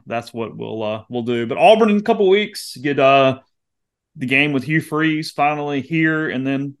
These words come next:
over with. Again, the Rebels five and, uh, five and one. I guess last,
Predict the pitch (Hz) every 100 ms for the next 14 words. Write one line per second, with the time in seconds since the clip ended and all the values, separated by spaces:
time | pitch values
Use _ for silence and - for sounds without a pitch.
0 | - 151 143 139 147 143 139 117 120 123
1 | 117 123 123 113 - 127 131 131 123 123
2 | 123 123 139 143 143 139 127 156 147 131
3 | - 135 139 180 - -